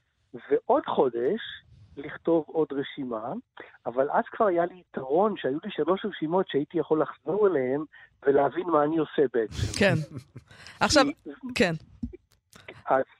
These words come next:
Speaker 1: אז, אה, אה, כאילו, הזמן הצטמצם, אה, אחרי שבוע-, ב-,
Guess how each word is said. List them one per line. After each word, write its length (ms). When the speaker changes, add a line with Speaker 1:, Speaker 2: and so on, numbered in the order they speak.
Speaker 1:
אז, 160
אה, 40
אה, 960
כאילו, 220
הזמן 320
הצטמצם, 880
אה, 400
אחרי 240
שבוע-, 380
ב-, 120